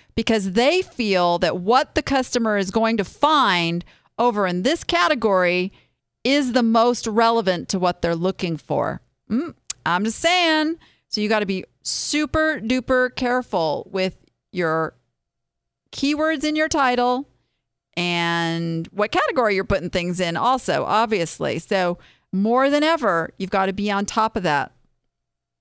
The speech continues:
Just be aware that no longer can somebody just come in here and just do all of their searches by highest first. They've gotta change it. So I've watched a lot of people have an increase in sales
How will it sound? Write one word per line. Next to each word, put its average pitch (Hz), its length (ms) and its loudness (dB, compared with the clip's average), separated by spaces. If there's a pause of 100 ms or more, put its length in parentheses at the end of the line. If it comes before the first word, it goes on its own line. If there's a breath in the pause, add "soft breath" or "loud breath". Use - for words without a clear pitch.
(420)
Just 202 160 -2
be 208 100 0
aware 226 400 2
that 175 180 -2
no 208 260 0
longer 277 340 2
can 208 160 -2
somebody 247 320 0
just 233 180 -2
come 240 160 0
in 233 80 0
here 233 480 2 (420 loud breath)
and 220 300 2
just 226 220 -2
do 214 260 -2
all 262 320 4
of 254 140 2
their 247 160 2
searches 240 480 -2
by 190 160 0
highest 185 340 -2
first. 165 280 -4
They've 175 160 -2
gotta 180 260 0
change 214 280 0
it. - 160 -4 (260 loud breath)
So 269 380 2
I've 254 240 4
watched 285 380 2
a 220 60 0
lot 226 180 4
of - 60 -4
people 277 240 0
have 240 220 2
an 196 60 0
increase 240 520 -2
in 202 100 -2
sales 202 800 0